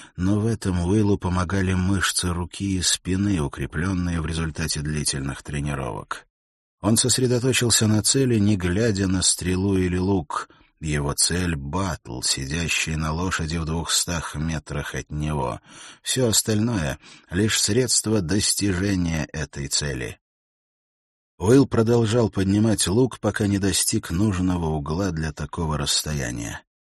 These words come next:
Если бы кто-то в этот момент спросил его, откуда он знает, что угол правильный, Уилл бы не смог ответить.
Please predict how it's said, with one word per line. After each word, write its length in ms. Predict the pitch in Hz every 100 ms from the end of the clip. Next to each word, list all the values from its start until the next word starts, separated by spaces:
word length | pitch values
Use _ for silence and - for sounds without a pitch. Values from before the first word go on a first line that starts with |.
| _
Если 360 | 76 80 - 80
бы 120 | 78
кто-то 440 | - 101 95 85
в 40 | 90
этот 240 | 85 85
момент 400 | 80 87 92 90
спросил 600 | - - 82 90 - 92
его, 240 | 90 90 90
откуда 500 | 82 - 104 87 85
он 160 | 82
знает, 480 | 80 92 101 85 73
что 260 | - - 85
угол 340 | 92 80 76
правильный, 840 | - 87 104 90 73 71 67 60 - - - -
Уилл 300 | 90 95 90
бы 180 | 87 82
не 180 | 85 85
смог 380 | 95 92 69
ответить. 640 | - - 58 - - -